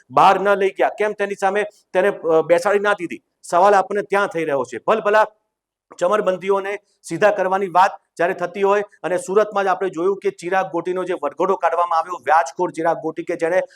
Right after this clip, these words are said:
અસંખ્ય લોકોને, અ, રડતા કરી દીધા, તે વ્યાજખોરનો જે વરઘોડો કાઢ્યો ત્યારે કેટલી પબ્લિક, લગભગ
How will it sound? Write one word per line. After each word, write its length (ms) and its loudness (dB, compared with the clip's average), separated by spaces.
અસંખ્ય 480 0
લોકોને, 480 0
અ, 400 -2
રડતા 420 4
કરી 200 -4
દીધા, 340 0
તે 240 0
વ્યાજખોરનો 540 -2
જે 100 -4
વરઘોડો 420 -4
કાઢ્યો 260 -2
ત્યારે 280 -2
કેટલી 320 -2
પબ્લિક, 540 -2
લગભગ 340 0